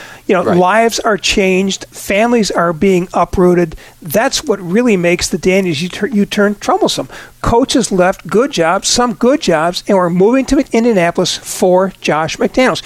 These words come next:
Speaker 1: You don't do that to your friends. You don't do it to your peers. You know, I felt bad for the Colts, but I felt worse for the,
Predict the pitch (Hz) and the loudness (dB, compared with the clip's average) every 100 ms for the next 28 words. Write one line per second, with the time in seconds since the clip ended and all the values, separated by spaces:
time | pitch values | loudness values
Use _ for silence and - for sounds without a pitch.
0 | - - 214 - 226 247 - 254 294 226 | -14 -4 -2 0 0 0 -2 2 4 2
1 | 185 - - - 226 247 - 185 139 202 | 0 -4 -8 0 2 0 0 -2 -2 -4
2 | - 180 214 233 - 214 190 214 - 247 | -2 0 2 0 -2 0 2 0 0 -2
3 | - - 320 - - - - - - 180 | -2 0 2 0 -6 -10 -14 -6 -4 -2
4 | 202 - 247 165 190 202 226 - 254 - | -2 0 0 0 2 2 2 0 -2 -2
5 | 233 190 - - 233 - 240 170 202 233 | 0 0 -2 -2 -2 0 -2 0 2 2
6 | - - 165 | 0 -2 -2